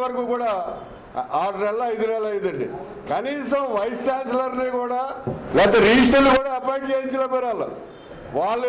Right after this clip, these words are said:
యొక్క అసమర్థత వల్ల ఈవేళ తెలుగు యూనివర్సిటీలో అడ్మిషన్స్ జరగలేదు. అకాడమిక్ ఇయర్ already స్టార్ట్ అయిపోయింది, అంతా అయిపోయింది. అంటే ఈవేళ ఒక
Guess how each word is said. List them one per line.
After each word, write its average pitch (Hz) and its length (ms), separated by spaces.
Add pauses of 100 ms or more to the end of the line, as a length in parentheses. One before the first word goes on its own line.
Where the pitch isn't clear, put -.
యొక్క 247 200 (1600)
అసమర్థత 262 580 (100)
వల్ల 240 160 (800)
ఈవేళ 208 340 (500)
తెలుగు 214 320
యూనివర్సిటీలో 226 760
అడ్మిషన్స్ 196 520 (120)
జరగలేదు. 175 440 (440)
అకాడమిక్ 190 520
ఇయర్ 196 240
already 175 380
స్టార్ట్ 165 320
అయిపోయింది, 170 340 (100)
అంతా 156 220
అయిపోయింది. 147 400 (500)
అంటే 208 220 (800)
ఈవేళ 202 300 (160)
ఒక 226 100